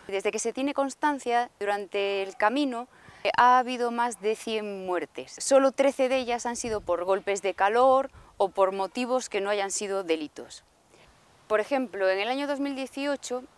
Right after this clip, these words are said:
la Guardia Civil, en el Plan de Seguridad de la Ruta Jacobea, ha llevado a cabo más de treinta y cinco mil casos,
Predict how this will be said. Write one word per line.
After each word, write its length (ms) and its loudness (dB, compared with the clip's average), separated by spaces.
la 100 2
Guardia 260 2
Civil, 460 -8
en 160 -8
el 300 -6
Plan 340 0
de 100 -2
Seguridad 440 0
de 80 -2
la 160 2
Ruta 240 -4
Jacobea, 560 0
ha 120 6
llevado 460 4
a 80 6
cabo 300 2
más 380 -2
de 200 -4
treinta 320 -4
y 80 -2
cinco 320 -4
mil 240 -4
casos, 580 0